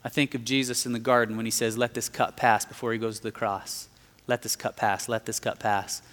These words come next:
but your will be done." It's a way of saying, "You are not only my Savior, but you are my Lord, and I will come underneath you." And brothers and sisters, I do not think you can say this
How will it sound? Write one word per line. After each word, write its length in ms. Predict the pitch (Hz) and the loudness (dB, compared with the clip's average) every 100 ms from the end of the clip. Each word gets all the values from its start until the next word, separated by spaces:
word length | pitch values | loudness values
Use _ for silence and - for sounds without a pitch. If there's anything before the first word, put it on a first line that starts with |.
| - - _ _ _ - | -20 -20 _ _ _ -8
but 140 | 117 | -6
your 200 | 117 120 | -2 0
will 240 | 120 113 110 | 2 2 0
be 140 | 107 | -2
done." 320 | 98 95 90 - - _ _ _ _ _ - - - _ _ - | -6 -6 -8 -14 -20 _ _ _ _ _ -20 -20 -20 _ _ -8
It's 160 | 127 | -2
a 40 | 127 | 4
way 160 | 139 | 6
of 60 | 135 | 4
saying, 520 | - 127 123 120 - - | 4 4 4 0 -6 -10
"You 220 | 120 131 | -4 0
are 60 | 127 | 4
not 240 | 135 147 | 6 6
only 180 | 151 147 | 6 2
my 180 | 127 113 | 2 0
Savior, 760 | - - 135 143 147 151 156 | 0 2 4 4 4 0 -2
but 200 | 127 120 | -2 -4
you 180 | 120 123 | 0 2
are 120 | 117 | 2
my 200 | 110 110 | 2 0
Lord, 600 | 101 98 98 90 87 85 - _ - - | -2 -4 -4 -4 -8 -12 -18 _ -20 -12
and 100 | 113 | -2
I 60 | 113 | 0
will 140 | 110 | 0
come 400 | 104 - 135 127 - | -4 -4 -2 -2 -2
underneath 680 | 131 120 113 107 101 - 95 | -4 -4 -4 -4 -6 -10 -12
you." 180 | 87 85 - _ _ _ _ _ _ _ _ _ _ - | -12 -14 -20 _ _ _ _ _ _ _ _ _ _ -12
And 100 | 131 | 2
brothers 300 | 127 147 143 | 6 8 6
and 80 | 131 | 2
sisters, 420 | - 147 - 127 117 | 0 0 0 -4 2
I 180 | 135 147 | 4 4
do 160 | 139 | 2
not 280 | 135 143 135 | 0 2 0
think 300 | - 135 123 | -2 -4 -2
you 80 | 131 | -4
can 180 | 127 117 | -4 -2
say 320 | - 127 127 | 0 2 2
this 360 | 120 120 - | 2 0 -4